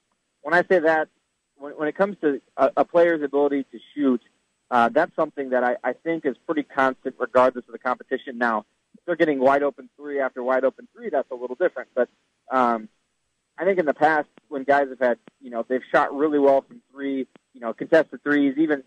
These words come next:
some, al-, albeit garbage pull-up threes that they take from six feet behind the three-point line. Um, it's kinda nice to see what kind of, uh, jump shot a player has. So I think someone like Jeff Beverly is a player that, uh, I'm gonna look to watch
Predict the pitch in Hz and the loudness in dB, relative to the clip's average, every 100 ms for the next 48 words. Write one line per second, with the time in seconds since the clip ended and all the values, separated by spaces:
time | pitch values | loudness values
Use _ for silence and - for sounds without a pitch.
0 | - 175 147 - 151 - - - - 135 | -2 -2 0 0 0 0 -10 -18 -6 -6
1 | 143 143 - 139 147 139 120 - 143 135 | -4 -8 -6 -2 -2 -4 -10 -6 -4 -4
2 | - 123 120 - 123 127 127 - 113 - | -6 -8 -8 -10 -4 0 0 -2 -14 -12
3 | - 143 - 139 135 120 120 - 120 - | -10 -10 -6 -4 0 0 0 -6 -8 -4
4 | 127 117 110 107 - _ _ 131 127 120 | -2 0 -2 -4 -12 _ _ 0 0 -2
5 | 165 - 285 196 175 175 _ - 156 - | -8 -4 -2 -2 -4 -4 _ -8 -6 -4
6 | 143 139 123 - 117 113 110 104 _ _ | -4 -4 -6 -12 -4 -2 -2 -4 _ _
7 | _ _ 160 156 143 123 - 127 117 113 | _ _ -10 -4 0 0 0 0 0 0
8 | 107 107 139 160 175 - _ _ _ - | -2 0 2 2 0 -8 _ _ _ -12
9 | 175 160 139 - 151 131 135 147 160 156 | -6 -2 -2 0 -2 0 0 0 0 -2
10 | 156 131 127 - 135 135 123 123 _ _ | -2 -2 -4 0 0 2 0 -2 _ _
11 | 120 113 113 143 156 151 - 143 139 | -2 0 0 0 0 -2 -2 2 2